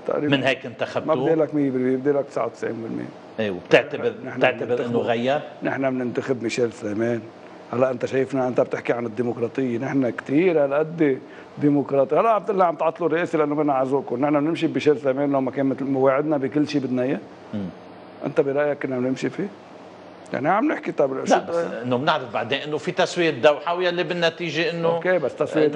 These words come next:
Speaker 2: في
Speaker 1: الدوحة
Speaker 2: تسوية إقليمية.
Speaker 1: لا، لأنه ميشيل سليمان وقت اللك نتفة، آه، ضل ست شهور بعدين. ما هو هيديك اليوم اتهمني إنه أنا لولا مني ما صار سبعة أيار.
Speaker 2: مم.
Speaker 1: إذا بتتذكر، آه، لولا من سليمان فرجية ما صار سبعة أيار.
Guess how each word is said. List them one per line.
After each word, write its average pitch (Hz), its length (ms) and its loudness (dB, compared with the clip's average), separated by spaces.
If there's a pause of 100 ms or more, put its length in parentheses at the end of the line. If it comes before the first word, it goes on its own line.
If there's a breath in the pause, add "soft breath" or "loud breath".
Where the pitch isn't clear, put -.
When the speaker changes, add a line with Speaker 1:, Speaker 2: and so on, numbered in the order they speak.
Speaker 2:
في 147 100 2
Speaker 1:
الدوحة 170 280 4
Speaker 2:
تسوية 180 400 0
إقليمية. 170 920 0
Speaker 1:
لا، 175 420 2
لأنه 120 300 -2
ميشيل 123 260 0
سليمان 139 320 -2
وقت 135 220 0
اللك 147 280 4 (220)
نتفة، 147 480 -2 (640 loud breath)
آه، 131 1200 0
ضل 156 200 4
ست 170 260 -4
شهور 196 300 0
بعدين. 147 340 0
ما 135 120 -4 (260)
هو 151 180 6
هيديك 185 260 0
اليوم 185 200 2
اتهمني 156 540 0
إنه 160 160 4
أنا 170 80 2
لولا 165 260 2
مني 170 240 -2
ما 160 100 2
صار 156 180 0
سبعة 147 300 2
أيار. 143 300 2 (320)
Speaker 2:
مم. 101 160 -2 (1080)
Speaker 1:
إذا 135 120 0
بتتذكر، 127 540 -2 (160)
آه، 131 80 0
لولا 143 240 6
من 147 80 -2
سليمان 151 300 2
فرجية 147 240 2
ما 151 100 4
صار 151 160 0
سبعة 131 300 0
أيار. 123 260 -2